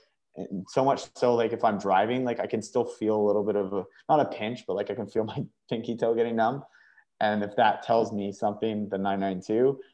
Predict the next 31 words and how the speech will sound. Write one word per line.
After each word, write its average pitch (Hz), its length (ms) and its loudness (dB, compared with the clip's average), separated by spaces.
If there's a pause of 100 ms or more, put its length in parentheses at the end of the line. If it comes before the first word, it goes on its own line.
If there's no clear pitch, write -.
(140)
is 120 100 -2
like 127 200 4
that, 135 280 6
then 110 80 4
I 104 100 0
know 98 280 0
the 98 100 -2
nine 95 200 0
nine 87 140 -4
one, 85 200 -8
it 90 80 -16
just - 240 -10
isn't 90 220 -6
for - 220 -10
me. - 160 -20 (140)
But - 300 4 (480)
I, 104 100 4
I, 98 280 -2
I, 101 240 0
I 104 40 2
would 104 220 0
put, 123 280 2 (120)
I 110 40 4
would 107 180 0
put 113 160 0
it 110 60 2
in, 104 380 -2
like, 101 160 -4
a 98 60 -8
top - 320 0
five. 101 380 0